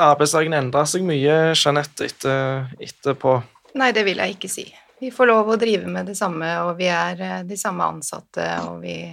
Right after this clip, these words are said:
Speaker 2: vi gjør det vi alltid har gjort. Har jo veldig like satsingsområder, det er veldig lett å flette.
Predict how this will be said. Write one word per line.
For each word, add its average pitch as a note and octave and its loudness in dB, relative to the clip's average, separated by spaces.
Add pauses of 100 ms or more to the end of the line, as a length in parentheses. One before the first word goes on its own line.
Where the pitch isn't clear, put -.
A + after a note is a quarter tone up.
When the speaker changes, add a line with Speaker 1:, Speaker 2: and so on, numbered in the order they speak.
(440)
Speaker 2:
vi G3 -2
gjør F3+ 0
det E3+ -2
vi F3 0
alltid E3+ -8
har F#3+ -4
gjort. A3+ -8 (760)
Har F#3 2
jo G3+ 0
veldig F#3 0
like F3+ -8
satsingsområder, F3+ -6
det F#3+ 0
er F#3+ 0
veldig F#3 0
lett F3+ -12
å F#3 -16
flette. - -6